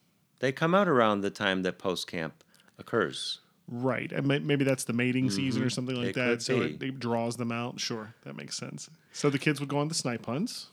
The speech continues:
Speaker 1: Yeah, the kids would do that, and we would, um, gosh, what would we do? We would, we would take them to town, of course, you know, and go to Zimpelman's Fudge,
Speaker 2: Mm.
Speaker 1: which, uh,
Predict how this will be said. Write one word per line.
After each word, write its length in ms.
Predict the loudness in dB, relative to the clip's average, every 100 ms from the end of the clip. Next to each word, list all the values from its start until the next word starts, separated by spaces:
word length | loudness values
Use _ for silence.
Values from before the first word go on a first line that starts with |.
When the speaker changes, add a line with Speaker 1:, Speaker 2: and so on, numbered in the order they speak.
| _
Speaker 1:
Yeah, 120 | -6 -6
the 100 | -6
kids 220 | -6 -4
would 120 | -2
do 120 | 0
that, 320 | 4 4 4 0
and 320 | -4 -4 -4 -8 _ _ -18
we 560 | -10 -4 -2 0 -2 -4
would, 440 | -4 -2 -2 -4 -8 -12
um, 320 | -10 -10 -12 -18 _ _ _ _ _ -20 -20 _ _ -12
gosh, 360 | -10 -8 -10 -10
what 100 | -12
would 140 | -10
we 80 | -10
do? 240 | -6 -6
We 180 | -6 -8
would, 140 | -8 -16 _ -20 -20 -20 -20 -20 -20 -20 _ _ _ _ _ _ _ _ _ _ _ _ -20 -20 -20 _ _ _
we 100 | -8
would 140 | -6 -4
take 220 | -4 -4
them 100 | -8
to 100 | -8
town, 320 | -8 -6 -6
of 140 | -8 -10
course, 360 | -6 -4 -4
you 60 | -6
know, 220 | -4 -4
and 80 | -6
go 100 | -6
to 80 | -6
Zimpelman's 1000 | -6 -4 -4 -2 -4 -4 -6 -8 -10 -12 -4
Fudge, 320 | 0 0 -2
Speaker 2:
Mm. 40 | -6
Speaker 1:
which, 340 | -8 -8 -8
uh, 320 | -6 -6 -8